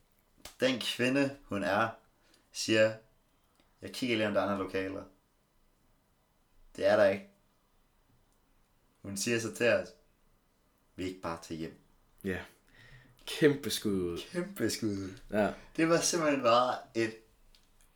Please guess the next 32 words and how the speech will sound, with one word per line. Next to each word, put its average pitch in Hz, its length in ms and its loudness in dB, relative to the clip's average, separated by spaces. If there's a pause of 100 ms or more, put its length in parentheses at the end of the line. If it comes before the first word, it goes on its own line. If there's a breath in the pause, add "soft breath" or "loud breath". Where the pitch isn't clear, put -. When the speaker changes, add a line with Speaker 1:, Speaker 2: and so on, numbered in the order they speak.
(240)
Speaker 1:
hæderligt 143 560 2
øjeblik 110 560 6
nærmest. 87 400 -4
Speaker 2:
Ja. 107 240 6
Speaker 1:
Altså, 98 340 -4 (420)
Speaker 2:
Ja, 107 120 0
det 104 160 -2
var 101 60 0
fandme 127 360 -2
lækkert. 117 360 6
Speaker 1:
det 123 100 0
var 139 100 0
smukt. - 640 2 (100)
Og 120 180 4
det 143 100 8
er 139 40 4
sådan 170 220 4
noget, 147 240 6 (320 loud breath)
hvor 117 100 0
man 117 100 2
godt 139 160 6
kan 135 100 -4
tænke, 123 280 -4
"Okay, 120 260 2
hvis 117 180 -2
vi 120 60 -2
gør 139 220 2
det 135 100 -4
igennem 120 240 -4
hele 139 340 0
anden 127 340 2
G, 82 280 -6